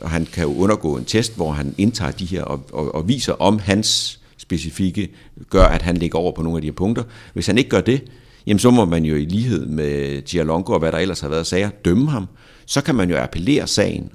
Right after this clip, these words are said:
og der kan komme et nyt. Øh, det, der er jo beskæmmende for retssikkerheden i den, det er, at man føler nu, at der er en anden lovgivning for ham. Der er ikke faldet en dom,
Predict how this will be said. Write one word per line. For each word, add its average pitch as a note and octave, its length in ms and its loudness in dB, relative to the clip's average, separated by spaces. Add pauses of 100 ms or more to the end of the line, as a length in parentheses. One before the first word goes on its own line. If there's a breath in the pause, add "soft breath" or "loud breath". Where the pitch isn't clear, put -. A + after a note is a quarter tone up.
og - 120 -4
der D#2 80 -2
kan - 140 -8
komme F#2 300 0
et F2 120 -4
nyt. A2+ 220 0 (540 soft breath)
Øh, F2 340 4
det, B2+ 100 10
der C#3+ 60 10
er C3 40 12
jo A2 40 10
beskæmmende G2 460 2
for E2 160 -2
retssikkerheden E2 520 0
i - 20 -10
den, F2 160 2
det G2 140 4
er, F#2 40 8
at F#2+ 60 4
man F#2 100 2
føler G2+ 340 2
nu, G2 260 2
at E2+ 260 -2
der E2+ 60 2
er D#2+ 280 2
en E2 240 0
anden B2+ 280 4
lovgivning D#2+ 580 0
for C#2+ 100 -8
ham. G#2 360 0
Der F2 60 6
er D#2+ 40 6
ikke - 180 -2
faldet G2+ 360 2
en E2+ 100 0 (100)
dom, - 280 2